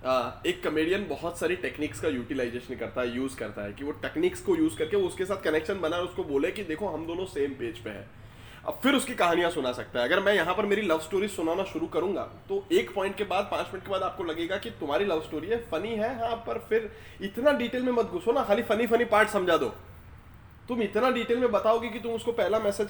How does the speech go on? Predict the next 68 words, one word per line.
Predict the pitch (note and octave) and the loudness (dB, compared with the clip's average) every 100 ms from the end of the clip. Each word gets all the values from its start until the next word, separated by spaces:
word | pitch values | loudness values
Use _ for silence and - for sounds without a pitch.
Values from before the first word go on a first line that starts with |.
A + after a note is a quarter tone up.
| G3+ | -2
कब | |
किया | F#3+ G3 G3 G3 | -4 -2 0 2
था, | |
कितने | G3+ F#3+ G3+ A3 | 2 0 -4 -2
बजे, | G#3+ A#3 | -2 0
नहीं | A#3 | 0
सुनना | D4+ B3+ G#3+ | 0 -4 -4
है | D#3+ | 0
मेरे | C3+ A#2 | 0 -2
को। | A2 A2+ - - - - - - - - - - | -6 -10 -12 -20 -20 -20 -20 -20 -20 -20 -12 -2
तो | D#4 D#4 | 0 2
मेरा | G#3+ F#3 | 2 4
एक | A#3+ | 4
सोलो | A#3 - - F#3+ F#3+ | 2 -8 -4 0 2
है, | D#3+ | 2
मेरा | D3 D#3+ | 2 0
एक | E3 | -2
शो | - D3+ | -2 -2
है, | D3 F3 | 0 0
रिश्ता | D3+ - F#3 | -2 -2 0
है | E3+ | 2
रिलेशनशिप, | D3 D#3 D#3 C#3 - | 2 0 -2 -8 -8
जिसमें | C3+ C3+ D#3 | -8 -4 -2
मैं | D#3+ | 0
मेरी | D3 D3+ | -2 -2
लाइफ | C3+ C#3 | -4 -4
की | - | -6
रिलेशनशिप्स | C3+ C#3+ E3+ D#3+ C#3+ - | -4 -4 -2 -4 -6 -8
के | D3+ | -4
बारे | A#2+ | -2
में | C3+ B2+ | -2 -2
बात | A2+ - | -4 -4
करता | A2 - | -8 -6
हूँ | G#2 G2+ | -6 -2
और | C3 | -2
बहुत | C#3 C#3+ G3+ | -2 0 0
ही | G3+ | 2
ज़्यादा | D#3+ C#3+ | 0 0
डिटेल | D3 A#2+ C3 | -2 -2 -4
में | B2+ | -2
बात | A2 G#2 | -4 -4
करता | A#2+ B2 | -4 -2
हूँ। | B2 B2+ | -2 -2
It's | D#3 | -2
a | |
one | C#3 | 0
and | D3+ | 0
a | C#3+ | 2
half | C3+ C3+ | 2 0
hour | C#3 C3 | -4 -4
comedy | A2+ A#2+ | -4 -6
show। | - C3 - - - - - - - - | 0 0 -2 -12 -16 -16 -18 -18 -18 -2
तो | A3 | -2
अब | |
सबसे | G#3+ G3+ C4 | 0 0 2
पहली | A#3+ A#3 | 0 2
बात | G#3+ A3 | 4 4
है | |
कि | A#3+ | 2
मेरी | A#3+ B3+ | 0 0
पर्सनल | - - A#3 | 0 0 0
कहानियों | A3+ F#3 G3 A3+ | 0 2 0 2
में | A3 | 2
इनको | G#3 A3 | 2 2
इंटरेस्ट | G#3 G#3 G3+ | 0 -2 -8
क्यों | G#3 | -8
पड़ेगा | G3+ C#3+ C#3 | -6 -4 -4
यार? | B2+ | -6